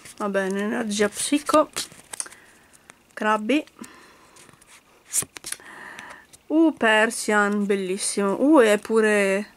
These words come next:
Holo Reverse, bella, bella, bella. Questa credo forse di averla già, o forse no, boh, non mi ricordo. Poi, eh,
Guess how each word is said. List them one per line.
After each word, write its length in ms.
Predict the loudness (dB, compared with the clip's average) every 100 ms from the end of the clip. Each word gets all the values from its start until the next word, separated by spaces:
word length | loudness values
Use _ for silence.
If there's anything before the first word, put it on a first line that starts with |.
| _ _ _ _ -6
Holo 300 | 0 2 4
Reverse, 760 | 2 2 2 2 -2 0 -2 -2 -10
bella, 320 | -12 -10 -10 -8
bella, 300 | -8 -8 -10
bella. 460 | -10 -10 -12 -14 -18 _ _ -20 _ _ _ _ _ _ _ _ -20 -20 _
Questa 360 | -10 -4 -4
credo 280 | -4 -10 -8
forse 380 | -10 -12 -10 -8
di 80 | -6
averla 480 | -4 -4 -6 -8 -12 -16
già, 420 | -18 -18 -18 -20
o 60 | -20
forse 400 | -20 -20 -18 -16
no, 160 | -18 -20 _
boh, 180 | -18 -18 -20 _ _ _
non 140 | -12 -10
mi 120 | -10
ricordo. 600 | -14 -16 -18 -18 -16 -18 -18 _ -20 -20 -20 -20 -20 -20 -20 -20 -20 -20 -18 -10 -10 -10 -16 -18 _ _ -20 -20 -20 -20 -20 -20 _ _ _
Poi, 1000 | -8 -4 -2 -2 -2 -2 -4 -4 -4 -6 -6
eh, 680 | -6 -4 -2 -2 -2 -2